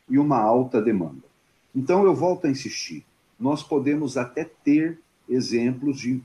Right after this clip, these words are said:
inflação de demanda no Brasil, mas eles são muito restritos no tempo e mesmo a determinadas, é, regiões ou cidades ou localidades.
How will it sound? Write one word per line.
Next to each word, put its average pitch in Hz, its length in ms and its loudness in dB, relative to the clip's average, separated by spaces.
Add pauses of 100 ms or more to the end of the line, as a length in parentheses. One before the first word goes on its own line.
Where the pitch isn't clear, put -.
(100)
inflação 113 540 -4
de 117 100 -8
demanda 101 500 -2
no 98 140 -2
Brasil, 85 440 -8 (320)
mas 113 180 0
eles 123 240 2
são 127 200 4
muito 156 520 2
restritos 139 960 0 (460)
no 123 260 2
tempo 120 460 0 (380)
e 147 80 4
mesmo 143 800 2
a 131 380 0
determinadas, 120 1400 -2 (280)
é, 104 200 0
regiões 123 1040 2
ou 156 180 2
cidades 101 800 -4
ou 110 120 0
localidades. 104 800 -6